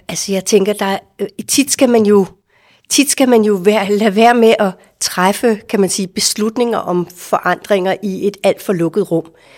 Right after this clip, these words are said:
Altså, i mange organisationer er det jo sådan, at dem, der er allermest opmærksom på, at tingene forandrer sig, eller det ved jeg ikke, om de er mest, men dem, der skal være opmærksom på, at verden forandrer sig,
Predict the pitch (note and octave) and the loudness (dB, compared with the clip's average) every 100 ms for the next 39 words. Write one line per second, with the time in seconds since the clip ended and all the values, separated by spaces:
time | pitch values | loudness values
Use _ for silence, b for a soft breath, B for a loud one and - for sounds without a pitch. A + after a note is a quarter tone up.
0 | b b G3+ G#3 A3+ G#3 G#3 C4 G#3 G3 | b b -4 -2 0 0 2 2 2 0
1 | F3 G#3+ G3+ A3 F#3 F#3 A#3 F#3+ F3+ D#3+ | 0 -2 0 -2 -2 -2 -2 -2 -2 -2
2 | G#3 G3+ - G3+ A3 C#4 A3 F3 F#3+ B3+ | -2 -4 -2 0 0 0 -6 -2 -2 0
3 | A3+ D#3+ - F#3+ F3 F3 - G#2 - - | -2 -4 -6 -4 -4 -4 -8 -10 -6 -6
4 | F3+ - G#3+ - G3 b b b - - | -6 -4 -4 -2 -8 b b b -4 -4
5 | - G3+ G3 E3 - - D#3+ C3 F3 E3 | -4 -4 -4 -6 -6 -8 -8 -6 -8 -8
6 | D#3 E3+ D#3+ F3 F3+ A#3+ - F#3+ E3 G#3+ | -6 -4 -4 -4 -2 -2 -2 -8 0 2
7 | G#3+ G3+ E3+ - b b - C#4 C#4 A#3+ | 4 2 2 -4 b b -2 4 4 6
8 | F#3+ F3+ D#3 - F3 - F3 b b - | 4 4 2 2 -6 -2 -4 b b -4
9 | E3+ D#3+ E3+ G3 - B2+ F3+ - | 0 0 0 0 0 0 -2 -4